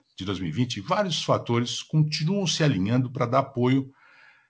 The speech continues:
aos fundamentos positivos de mercado que temos vindo vendo nesse primeiro tri. Do lado do su-, suprimento, temos aqui um estoque produtor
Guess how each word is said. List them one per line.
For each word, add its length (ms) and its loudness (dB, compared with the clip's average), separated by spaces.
aos 460 6
fundamentos 760 4
positivos 540 2
de 80 2
mercado 460 0
que 120 -14
temos 420 0
vindo 680 0
vendo 680 2
nesse 280 -2
primeiro 300 -2
tri. 340 -8
Do 220 0
lado 280 6
do 100 -4
su-, 380 -4
suprimento, 840 0
temos 340 0
aqui 540 -4
um 80 4
estoque 760 2
produtor 680 0